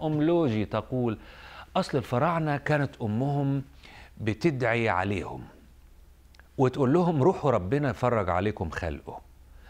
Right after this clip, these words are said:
بس كانت بتقولها بالهيروغليفي طبعًا، معلش عشان الأمانة. أول المنتقدين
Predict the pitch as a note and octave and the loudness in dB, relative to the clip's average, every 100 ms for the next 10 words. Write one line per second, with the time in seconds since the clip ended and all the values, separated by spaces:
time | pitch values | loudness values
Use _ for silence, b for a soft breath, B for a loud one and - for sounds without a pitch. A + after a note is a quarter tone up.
0 | b D3+ - D#3+ G#3 G3+ D3+ - F3+ D3 | b -2 0 0 0 0 -4 -2 -2 0
1 | C3 A#2+ - D3+ C#3 G#2+ A#2 G#2+ - - | 0 0 0 0 0 0 0 -2 -4 0
2 | A2 E2+ D#2 D2+ D2+ F2 - D2 C#2 - | 0 0 -2 -4 -6 -6 -6 -8 -6 -6
3 | D#2+ C2+ C#2 - F2 C#2 B1+ - - - | -6 -6 -12 -8 -6 -6 -8 -10 -16 -20
4 | - B B B B B B B B B | -20 B B B B B B B B B
5 | - A#3+ B3+ G#3+ G#3 F#3 D#3+ D3 C3+ E2+ | 4 6 6 6 4 2 2 2 0 -2